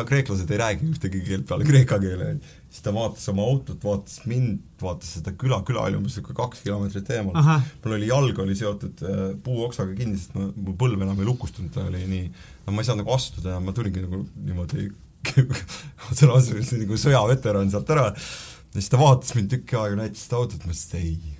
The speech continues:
Speaker 1: kurat, kui ma nii kaugele ise ronisin, siis ma ronin oma autoga ise.
Speaker 2: Ah,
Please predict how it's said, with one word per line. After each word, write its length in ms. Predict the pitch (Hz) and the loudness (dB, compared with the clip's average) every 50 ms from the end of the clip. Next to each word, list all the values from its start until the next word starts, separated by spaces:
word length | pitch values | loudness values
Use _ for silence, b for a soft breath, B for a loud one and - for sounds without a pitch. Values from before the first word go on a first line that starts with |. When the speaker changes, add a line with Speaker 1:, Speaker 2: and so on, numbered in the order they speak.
| - - | -16 -16
Speaker 1:
kurat, 300 | - - 95 90 85 - - | -10 -6 -6 -4 -6 -6 -6
kui 80 | - 90 | -6 -4
ma 20 | 90 92 | -2 2
nii 220 | 101 127 156 156 127 | 4 4 6 4 4
kaugele 400 | 98 101 98 98 92 90 95 95 | 2 0 -2 -2 -4 -4 -4 -4
ise 160 | 101 98 98 95 95 | -2 -2 -2 -2 -2
ronisin, 320 | 98 98 98 95 82 87 | 0 0 -2 -2 -2 -4
siis 140 | 80 - - 98 | -8 -6 -2 -2
ma 80 | 98 | 0
ronin 240 | 101 101 98 95 98 | 2 2 4 4 2
oma 160 | 107 113 104 | 2 2 2
autoga 400 | 101 98 95 95 - - - 156 147 143 135 | 2 2 0 0 -2 -2 0 0 0 0 0
ise. 80 | 131 127 | 0 0
Speaker 2:
Ah, 640 | 123 123 123 117 117 117 - - - - - - | -2 -2 -4 -6 -8 -12 -16 -18 -20 -18 -10 -2